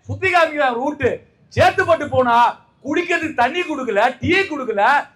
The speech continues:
அந்த பெண் தோல் கை வீங்கி இருக்குது, ஆஸ்பத்திரி கொண்டு போனா கொண்டு போல. அதுக்கப்புறம் என்ன பண்ண, நான் ஜீப்பை தூக்கிட்டு நான் கிண்டிக்கு போறேன்னாங்க. கிண்டிக்கு போனா கிண்டில இருந்து வேளச்சேரி போறேன்றானுங்க.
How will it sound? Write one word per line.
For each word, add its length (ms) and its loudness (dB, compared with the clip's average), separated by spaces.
அந்த 300 -2
பெண் 260 -2
தோல் 200 2
கை 260 2
வீங்கி 320 -6
இருக்குது, 500 -2
ஆஸ்பத்திரி 540 2
கொண்டு 220 -8
போனா 140 -6
கொண்டு 260 2
போல. 500 2
அதுக்கப்புறம் 640 0
என்ன 140 0
பண்ண, 160 0
நான் 220 0
ஜீப்பை 340 -2
தூக்கிட்டு 480 -2
நான் 220 -2
கிண்டிக்கு 460 2
போறேன்னாங்க. 560 0
கிண்டிக்கு 440 0
போனா 300 2
கிண்டில 420 -2
இருந்து 260 0
வேளச்சேரி 400 2
போறேன்றானுங்க. 720 -2